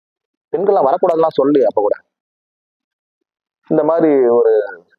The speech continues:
குறிப்பிட்ட ஏஜ்க்குள்ள இருக்கிறவங்க மட்டும் தான் வரணும் அப்படின்ற மாதிரி சொல்றாங்க. அது எதுக்காக அப்படின்னா, பெண்கள் போயிட்டு இருக்கும்போது திடீர்னு இந்த மாதவிடாய் பிரச்சனை வந்துடுச்சு அப்படின்னா, ஆஹ், என்ன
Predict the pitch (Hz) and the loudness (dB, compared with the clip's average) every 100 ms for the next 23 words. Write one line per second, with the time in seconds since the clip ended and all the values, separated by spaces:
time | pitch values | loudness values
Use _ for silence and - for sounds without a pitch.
0 | _ _ - - 170 143 139 147 160 - | _ _ -8 -6 -4 -2 0 0 0 -2
1 | 139 139 127 120 117 113 123 117 113 117 | -2 0 0 0 0 0 0 2 0 0
2 | 110 113 113 113 110 101 92 - - 98 | -2 -2 -2 -2 -2 -2 -2 -4 -6 -2
3 | 101 135 147 131 107 104 90 127 - _ | -2 0 0 0 0 0 -2 -4 -4 _
4 | _ _ _ _ _ _ _ - 156 208 | _ _ _ _ _ _ _ -8 -2 0
5 | 196 202 196 - _ _ _ _ _ _ | 2 2 0 -6 _ _ _ _ _ _
6 | - 160 165 143 123 117 104 107 254 _ | -2 -2 0 -2 0 0 2 0 -2 _
7 | _ _ _ _ - 120 131 147 117 - | _ _ _ _ -12 -4 0 0 0 -4
8 | - 107 110 113 147 180 151 131 127 120 | -6 -2 0 0 0 2 0 0 -2 -4
9 | - 127 113 139 143 156 - 131 107 98 | -2 -2 0 -2 -2 -4 -2 0 0 0
10 | 95 110 92 101 131 - _ _ _ _ | -2 -2 0 0 -2 -6 _ _ _ _
11 | - _ _ _ _ _ _ _ _ _ | -20 _ _ _ _ _ _ _ _ _
12 | - 127 127 123 120 117 117 131 | -4 0 2 2 2 2 2 2